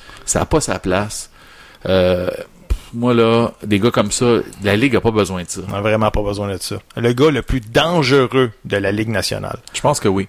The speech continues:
Speaker 2: Écoute, on pourrait faire une émission complète sur le hockey, puis, euh, c'est sûr que les suspensions. Il y a un autre joueur qui s'est fait suspendre avec les, euh, les
Speaker 1: Ben,
Speaker 2: Red Wings de Détroit.
Speaker 1: ben oui, ça a brassé, euh, la game entre les Red Wings puis les Flames de Calgary.
Speaker 2: Ouais.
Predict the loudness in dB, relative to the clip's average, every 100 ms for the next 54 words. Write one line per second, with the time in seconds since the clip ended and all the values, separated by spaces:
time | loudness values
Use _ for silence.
0 | -8 -4 -2 0 0 0 0 0 0 0
1 | 0 0 2 0 2 0 0 -2 2 2
2 | 2 0 -2 -2 -8 -4 -4 -4 -8 -6
3 | -4 -2 -2 -2 -6 -6 -4 -2 -2 -2
4 | -2 0 2 4 4 4 2 0 -2 -2
5 | -6 -2 0 0 0 -2 -2 0 0 0
6 | 2 2 2 2 2 -2 -6 -8 -2 0
7 | 2 0 2 0 0 -2 0 2 2 0
8 | 2 2 0 -2 -4 -6 -2 2 2 2
9 | 0 0 -4 -4 -2 -2 0 0 0 2
10 | 2 2 0 -2 0 0